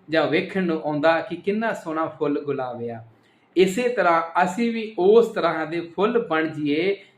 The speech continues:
ਜਿਸ ਤਰ੍ਹਾਂ ਦਾ ਫੁੱਲ ਇੱਕ ਬਾਗ ਦੇ ਵਿੱਚ ਹੁੰਦਾ, ਉਹਦੀ ਖੁਸ਼ਬੂ ਨੂੰ ਭੌਰ ਮੱਖੀਆਂ ਜਿਹੜੇ ਹੁੰਦੇ ਆ ਉਹ ਵੀ ਜਿਹੜੇ ਆ ਉਹ ਸੁੰਘਣ ਵਾਸਤੇ ਆਉਂਦੇ ਆ, ਕਿ ਵੇਖਣ ਵਾਸਤੇ ਵੀ ਆਉਂਦੇ ਆ ਕਿ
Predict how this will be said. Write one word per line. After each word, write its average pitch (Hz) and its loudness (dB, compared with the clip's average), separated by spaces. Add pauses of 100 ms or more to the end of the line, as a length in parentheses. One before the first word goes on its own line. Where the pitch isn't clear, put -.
ਜਿਸ 208 4
ਤਰ੍ਹਾਂ 151 0
ਦਾ 156 0
ਫੁੱਲ 151 0
ਇੱਕ 160 -6
ਬਾਗ 151 -4
ਦੇ 196 -4
ਵਿੱਚ 170 -6 (100)
ਹੁੰਦਾ, 151 0 (380)
ਉਹਦੀ 185 -2
ਖੁਸ਼ਬੂ 202 -2
ਨੂੰ 165 -2 (220)
ਭੌਰ 202 4
ਮੱਖੀਆਂ 175 -2
ਜਿਹੜੇ 156 0
ਹੁੰਦੇ 147 0
ਆ 147 0 (300)
ਉਹ 285 2
ਵੀ 240 -4
ਜਿਹੜੇ 175 -2
ਆ 165 0 (260)
ਉਹ 156 2
ਸੁੰਘਣ 208 0
ਵਾਸਤੇ 180 0
ਆਉਂਦੇ 147 0
ਆ, 156 -2 (240)
ਕਿ - -20 (120)
ਵੇਖਣ 196 2
ਵਾਸਤੇ 175 0
ਵੀ 156 -2
ਆਉਂਦੇ 143 0
ਆ 185 0 (220)
ਕਿ 185 -20